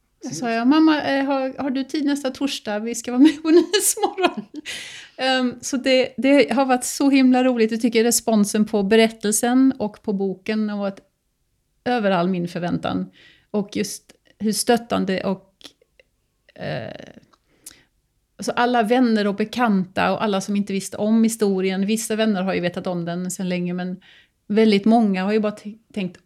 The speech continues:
"Åh, vad häftigt, och gud vad coolt, har din mamma och moster gjort det här? Och åh, jag ser fram emot att läsa boken."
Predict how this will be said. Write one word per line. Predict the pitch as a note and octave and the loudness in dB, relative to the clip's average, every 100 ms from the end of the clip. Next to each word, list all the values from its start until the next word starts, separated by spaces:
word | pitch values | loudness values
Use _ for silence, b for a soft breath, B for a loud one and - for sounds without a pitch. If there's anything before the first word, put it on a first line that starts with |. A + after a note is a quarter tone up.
| - | 0
"Åh, | F4 E4+ C#4 A3 | 4 4 4 0
vad | G#3+ | -2
häftigt, | G#3 A3 - G#3+ | -4 -6 -8 -4
och | A3 G#3+ | -2 0
gud | D#4 F#4+ D4+ | 2 2 2
vad | C#4 | -2
coolt, | - B3 A3+ | -2 -6 -4
har | B3+ | 0
din | C#4 C#4 | 4 4
mamma | C#4+ | 6
och | C#4 | 4
moster | C4+ C#4 - C4+ | 4 2 -2 -6
gjort | B3+ | -6
det | B3 | -8
här? | A3+ D4 D4 C4 | -8 -4 -2 -2
Och | A#3+ B B B | -2 B B B
åh, | E4 E4 D4+ | 2 4 2
jag | C#4+ | 0
ser | C#4 | -2
fram | C#4 B3+ | -2 -2
emot | B3 | -2
att | A#3+ | -2
läsa | A#3+ A#3 | -4 -2
boken." | G3+ A#3 B3+ A3+ A3 G#3 | 0 2 2 -2 -4 -2